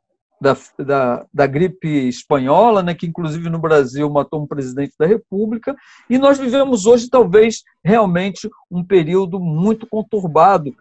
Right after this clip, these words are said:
não só no Brasil, mas no mundo, né,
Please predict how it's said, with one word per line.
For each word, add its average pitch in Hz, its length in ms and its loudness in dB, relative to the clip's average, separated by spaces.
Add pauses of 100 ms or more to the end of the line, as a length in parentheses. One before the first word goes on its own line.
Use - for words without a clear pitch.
(160)
não 226 220 -2
só 143 400 0 (260)
no 165 140 -2
Brasil, 185 420 0
mas 202 240 -2
no 214 120 -6
mundo, 185 460 -2
né, 147 180 0